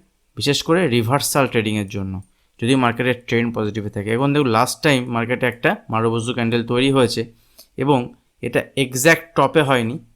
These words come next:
but এখান থেকে একটা ছোটোখাটো উপরের দিকে মুভমেন্ট হওয়ার পরে এখানে একটা মারুবুজু ক্যান্ডেল তৈরি হয়েছে এবং তারপরে যখন এই লোকে ব্রেক করেছে এখান থেকে নিচের দিকে একটা মুভমেন্ট আমরা দেখেছি। তো এখন যদি আমরা ব্যাংক নিফটির ক্ষেত্রে দেখি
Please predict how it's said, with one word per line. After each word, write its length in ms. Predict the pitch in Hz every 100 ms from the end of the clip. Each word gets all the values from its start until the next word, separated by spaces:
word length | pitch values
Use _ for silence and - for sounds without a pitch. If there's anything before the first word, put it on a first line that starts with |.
| 160
but 100 | 160
এখান 180 | 147 151 143
থেকে 120 | 147
একটা 120 | 139 135
ছোটোখাটো 340 | 131 131 127 123
উপরের 180 | 123 120
দিকে 120 | 127 117
মুভমেন্ট 240 | 113 117
হওয়ার 140 | 127 123
পরে 100 | 170
এখানে 120 | 143 123
একটা 120 | 123 117
মারুবুজু 300 | 110 110 127
ক্যান্ডেল 220 | 123 117 117
তৈরি 140 | 120 131
হয়েছে 140 | 131 151
এবং 80 | 156 143
তারপরে 280 | 135 147 135 120
যখন 140 | 131 131
এই 60 | 120
লোকে 180 | 117 117 110
ব্রেক 180 | 120 139 165
করেছে 240 | 160 156 208 _ _ _ -
এখান 140 | 113 113
থেকে 120 | 110
নিচের 160 | 110 104
দিকে 120 | 113 113
একটা 100 | 107 104
মুভমেন্ট 260 | 104 104 104
আমরা 120 | 104 101
দেখেছি। 300 | 110 110 - - - - - _ -
তো 60 | 160
এখন 120 | 147 185
যদি 100 | 190 196
আমরা 120 | 196 120
ব্যাংক 160 | 131 147
নিফটির 240 | 165 165 170
ক্ষেত্রে 220 | 151 - 113
দেখি 180 | 104 98